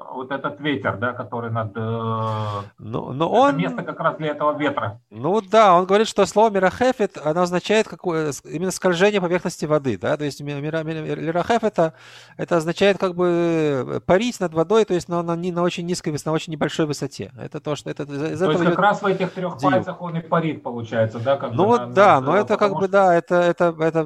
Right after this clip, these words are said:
Speaker 2: да, это как, как, понять это как бы буквально очень
Speaker 1: Метафора.
Speaker 2: сложно, да, это очень сложно понять буквально.
Speaker 1: Да,
Speaker 2: Барух
Speaker 1: да, это
Speaker 2: Ашем, что,
Speaker 1: метафорически, понятно.
Speaker 2: что я нашёл это, это, это объяснение. Вот.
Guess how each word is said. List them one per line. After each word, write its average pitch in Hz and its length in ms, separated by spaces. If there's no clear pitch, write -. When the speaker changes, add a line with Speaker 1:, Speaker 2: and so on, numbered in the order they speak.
Speaker 2:
да, 156 220
это 139 180
как, 170 180
как, 175 260
понять 208 260
это 196 120
как 180 160
бы 165 120
буквально 208 480
очень 190 160
Speaker 1:
Метафора. 175 180
Speaker 2:
сложно, 107 380
да, 160 220
это 156 100
очень 147 180
сложно 139 240
понять 131 220
буквально. 185 360
Speaker 1:
Да, 165 60
Speaker 2:
Барух 180 160
Speaker 1:
да, 180 60
это 170 60
Speaker 2:
Ашем, 202 200
что, - 160
Speaker 1:
метафорически, 151 640
понятно. 117 300
Speaker 2:
что - 180
я 165 220
нашёл 165 400
это, 151 140
это, 139 120
это 139 220
объяснение. 139 680
Вот. 120 320